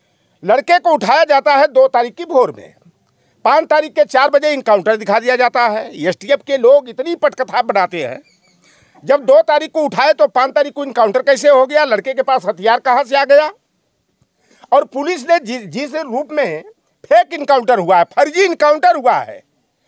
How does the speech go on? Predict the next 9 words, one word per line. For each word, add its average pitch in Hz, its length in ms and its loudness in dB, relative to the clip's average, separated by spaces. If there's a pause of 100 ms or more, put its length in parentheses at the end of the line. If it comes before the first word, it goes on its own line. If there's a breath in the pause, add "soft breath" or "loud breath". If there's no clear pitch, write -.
(320)
अगर 294 260 4
आमना 294 260 0
सामना 294 300 0
होता 285 360 4
तो 269 200 2
बीस 254 220 -10
किलो-, 233 300 -8
बी-, 226 160 -4
आ, 214 180 0